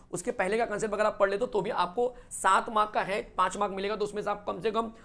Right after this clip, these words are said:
पाँच में से आराम से मैं कह सकता हूँ कि आपको चार मार्क तक मिल ही जाएगा, हार्डली आपको एक डेढ़ मार्क आपका कटेगा अगर सीएफ़टी, सीएफ़टी थ्योरी के ऊपर कुछ पूछा गया, otherwise आप पूरा का पूरा स्कोर कर पाएंगे, क्योंकि चैप्टर ही ऐसा है, हर एक चीज़ एकदम कॉन्सेप्चुअल है, कहीं पर कोई दिक्कत आने वाली बात नहीं है, ठीक है।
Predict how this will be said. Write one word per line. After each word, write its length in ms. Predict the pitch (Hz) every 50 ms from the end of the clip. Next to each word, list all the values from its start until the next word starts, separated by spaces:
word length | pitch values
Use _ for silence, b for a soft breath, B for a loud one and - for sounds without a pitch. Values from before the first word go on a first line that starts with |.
| B B B -
पाँच 180 | 185 180 185
में 100 | 214 220
से 100 | 190 233 233
आराम 360 | - - 180 185 202 233 233
से 100 | - 233
मैं 120 | 220 220
कह 100 | 196 208
सकता 220 | 190 190 185 185 208
हूँ 100 | 208 196
कि 60 | 208
आपको 340 | 190 175 170 - - 208 202 208 B B B B -
चार 260 | - 196 185 190 190
मार्क 260 | 185 185 185 180 185 185
तक 100 | 196 190 180
मिल 200 | 170 170 175 170
ही 140 | 170 190 196
जाएगा, 260 | 175 156 151 143 -
हार्डली 300 | 151 156 165 180 196 214
आपको 200 | 208 202 - 202
एक 160 | 190 196 175
डेढ़ 120 | 170 190 185
मार्क 180 | 185 185 185
आपका 200 | 185 170 - 185
कटेगा 300 | 180 - 151 - 170 175
अगर 220 | 170 165 190 190 - B B B B B
सीएफ़टी, 360 | - - 170 165 165 - 196 196 - -
सीएफ़टी 320 | - - - - - 196
थ्योरी 200 | 156 165 175 180
के 60 | 175
ऊपर 120 | 180 180 175
कुछ 120 | 180 175
पूछा 220 | - 165 147 170
गया, 160 | 180 214 220 202
otherwise 280 | 202 196 190 190 190
आप 180 | 202 202 202 B B B B _ -
पूरा 120 | 196 220
का 60 | 226 214
पूरा 160 | 214 233 202
स्कोर 200 | 170 - 208 196
कर 120 | 202 180
पाएंगे, 240 | 180 175 196 240 247
क्योंकि 240 | 202 226 - 240 247
चैप्टर 320 | - 220 196 - - 254
ही 80 | 269 262
ऐसा 200 | 220 175 - -
है, 180 | 147 131 - - b b b b b -
हर 120 | 190 220
एक 60 | 240
चीज़ 180 | - - 247 233
एकदम 120 | 240 247 247
कॉन्सेप्चुअल 580 | - 233 220 214 - 233 233 - 240 233 -
है, 60 | 151 143
कहीं 220 | - - 196 220
पर 100 | 202 233 220
कोई 160 | 226 226 226
दिक्कत 300 | 175 185 185 - 208 214
आने 120 | 190 202
वाली 180 | 208 208 196 202
बात 220 | 175 170 165 170
नहीं 160 | 160 151 143 139
है, 80 | 127 117 - _ _ _ _ -
ठीक 100 | 240 214
है। 120 | 254 196